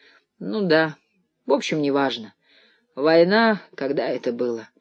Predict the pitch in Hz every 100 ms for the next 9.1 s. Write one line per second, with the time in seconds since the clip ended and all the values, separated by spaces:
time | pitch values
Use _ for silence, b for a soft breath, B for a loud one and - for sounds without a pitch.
0 | b b b b - 220 226 220 214 226
1 | 202 220 - 202 202 196 226 - 196 196
2 | 202 220 214 196 - 185 202 196 185 175
3 | _ - - - 262 254 220 214 202 190
4 | 185 - 185 170 - 156 156 156 196 240
5 | 233 247 - b b b - 220 233 196
6 | 180 180 196 196 220 147 - 240 151 160
7 | 170 160 175 240 - 277 247 180 139 127
8 | 127 123 123 - 123 - 120 120 117 120
9 | 110